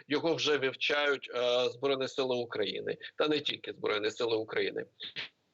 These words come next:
Це каже про те, що для Одеси є якогось наступу, якогось вторгнення, бо, е, у росіян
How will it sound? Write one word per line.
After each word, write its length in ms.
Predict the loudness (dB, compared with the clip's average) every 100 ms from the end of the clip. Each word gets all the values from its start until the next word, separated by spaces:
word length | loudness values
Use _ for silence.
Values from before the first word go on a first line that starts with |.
| _ -10 -8 -6 -4 -4 -6 _ _ _
Це 240 | -6 -2 -2
каже 360 | 0 2 0
про 180 | -2 -2
те, 140 | -2
що 140 | -2 -2
для 220 | 0 -2 -4
Одеси 360 | -4 -2 -2 -2
є 220 | 0 -2 -6 _ _ _ -4
якогось 420 | -2 2 2 0 0
наступу, 420 | 0 0 -2 0
якогось 340 | 2 2 -2
вторгнення, 540 | 2 2 2 2 0 -2 -4 -10
бо, 320 | 0 2 2
е, 40 | 2 0
у 180 | 2 2
росіян 460 | 2 -2 0 0